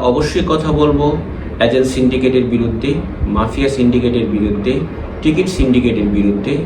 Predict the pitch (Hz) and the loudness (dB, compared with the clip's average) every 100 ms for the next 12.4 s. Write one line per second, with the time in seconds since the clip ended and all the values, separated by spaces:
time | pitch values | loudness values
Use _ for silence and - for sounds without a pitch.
0 | - 113 120 131 127 127 127 127 131 143 | -2 0 2 2 2 2 4 4 2 -2
1 | - 120 123 117 101 85 82 - - - | 0 2 4 2 0 -4 -4 -6 -10 -10
2 | - - - - - - 113 120 143 151 | -10 -10 -10 -10 -8 -4 0 4 4 4
3 | 156 156 156 156 123 123 135 147 135 127 | 4 4 4 2 2 4 4 2 2 0
4 | 123 127 127 123 123 120 117 110 117 139 | 0 0 0 0 0 0 0 0 0 0
5 | 123 101 110 107 104 104 - 127 127 123 | 0 -2 -2 0 0 0 -2 -4 -4 -4
6 | 107 107 104 104 101 - - - - - | -4 -2 -2 0 0 0 -4 -10 -12 -14
7 | - - - 131 151 160 - - 117 113 | -12 -10 -2 0 0 -2 -4 -2 0 2
8 | 113 104 113 110 131 - 123 107 101 98 | 0 2 2 2 0 -2 -4 -2 -2 0
9 | 98 - 135 139 110 104 95 95 101 104 | -2 -4 -4 -2 -2 -4 -4 -4 -2 0
10 | 123 - 104 110 117 117 113 104 - 104 | -2 -2 -2 0 0 -2 -4 -6 -4 -2
11 | 98 95 95 95 92 - 98 - - - | 0 0 0 0 0 -2 -2 -2 -4 -6
12 | - 82 - | -6 -8 -8